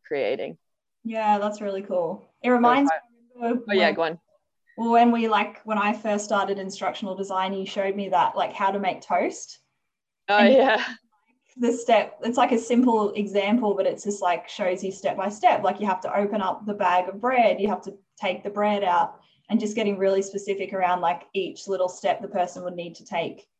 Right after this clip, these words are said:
Speaker 2: to be successful. So, yeah, that is really useful.
Speaker 1: Did I make you make the ta-, toast as well? Like, you had to apply your
Speaker 2: I think so. I might have been following
Speaker 1: How
Speaker 2: instructions
Speaker 1: yeah.
Speaker 2: on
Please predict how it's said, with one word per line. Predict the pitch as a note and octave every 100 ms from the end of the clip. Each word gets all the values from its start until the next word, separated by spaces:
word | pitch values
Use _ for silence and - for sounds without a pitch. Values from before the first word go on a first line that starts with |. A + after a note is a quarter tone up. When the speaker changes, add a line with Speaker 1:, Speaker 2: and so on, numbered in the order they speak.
| _ _ _ _ -
Speaker 2:
to |
be | G#3 G#3
successful. | A3 G#3 - G3+ - E4+ A4 - _ - -
So, | G#3+
yeah, | G3+ F3+
that | G#3
is | G3 F#3+
really | F3+ E3+
useful. | F3 - E3 F#3+ - _ _ _ _ _ _ _ -
Speaker 1:
Did | B3+
I | C#4
make | F4 D#4+
you | D4+
make | G#3 G3 G#3+
the | A#3+
ta-, | A3 G#3+ - -
toast | F#3 C4+ -
as | G#3
well? | E3 D#3 A#3 C#4
Like, | E3 -
you | F3+
had | F#3 -
to | E3+
apply | D3+ - D#3 D#3
your | E3 D#3+ D3+ D#3 E3 _ _ _ _ _ _
Speaker 2:
I | D#4
think | D#4 A#4 C#5
so. | - G#3+ G3+ A#3 E4+ - _ _
I | C#4+
might | E4 G4 A#4+
have | G#4
been | E4+
following | C4+ B3+ B3+
Speaker 1:
How | B3
Speaker 2:
instructions | D#4 G#4+ - -
Speaker 1:
yeah. | - B3+
Speaker 2:
on | G3+ E3+